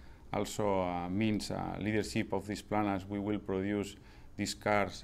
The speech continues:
uh, for all the world only in Barcelona. And also is the first car for this new era we are starting of, of sustainable growth. We'll produce the E M B two hundred for all the world in Barcelona,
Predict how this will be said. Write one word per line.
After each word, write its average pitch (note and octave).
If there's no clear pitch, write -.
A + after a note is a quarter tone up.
uh, F2+
for F#2+
all G#2
the G2
world F#2+
only G2+
in F#2+
Barcelona. F#2+
And G2
also G#2+
is G#2
the G2
first -
car A2+
for G2
this G2+
new G#2+
era G#2+
we G2+
are G2
starting G2
of, F#2
of G2
sustainable F#2+
growth. F#2
We'll A2+
produce A2
the G2+
E G#2
M G#2
B G#2
two G#2
hundred G2+
for G2
all G2+
the G2
world G2
in F#2+
Barcelona, G2+